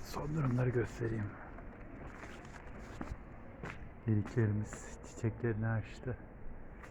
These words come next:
Tabii ki birazcık kar etkiledi. Bu şekilde. Diğer ağaçlar daha önce uyanmadı.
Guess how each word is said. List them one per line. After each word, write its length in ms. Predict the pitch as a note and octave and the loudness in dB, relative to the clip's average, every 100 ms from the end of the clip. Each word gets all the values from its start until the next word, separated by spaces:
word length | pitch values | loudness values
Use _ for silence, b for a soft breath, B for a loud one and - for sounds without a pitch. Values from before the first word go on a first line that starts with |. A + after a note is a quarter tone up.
| - - - | -12 -10 -4
Tabii 180 | A2+ | 0
ki 200 | A2 A2+ | 0 4
birazcık 580 | A#2 A#2 A2+ A2+ - - - - | 6 8 6 4 -6 -8 -8 -8
kar 180 | - B2 | 2 2
etkiledi. 720 | D3 C3 - B2+ A#2+ A2 A2+ G#2 - - - - - - - B5 B5 B5 B5 B5+ B5 B5+ B5 - - - - - - - | 2 -2 0 2 2 2 -2 -4 -8 -12 -10 -10 -10 -12 -12 -10 -10 -10 -10 -10 -10 -10 -10 -12 -12 -12 -12 -12 -12 -10
Bu 40 | |
şekilde. 500 | - B2+ - - A2 A#2+ - - - - - - - - - - - - - - - - - - - | -6 -6 -6 -6 -6 -6 -6 -10 -10 -10 -12 -12 -12 -12 -12 -12 -10 -10 -10 -8 -10 -10 -10 -10 -2
Diğer 220 | B2+ A#2+ | 2 4
ağaçlar 500 | A2+ A#2 G2+ C#3 B2+ | 4 2 0 0 0
daha 140 | A#2+ A#2+ | 0 0
önce 180 | G#2+ A#2 | 2 2
uyanmadı. 540 | A#2 A2+ A2+ A2 E2+ | 2 0 -2 -2 -6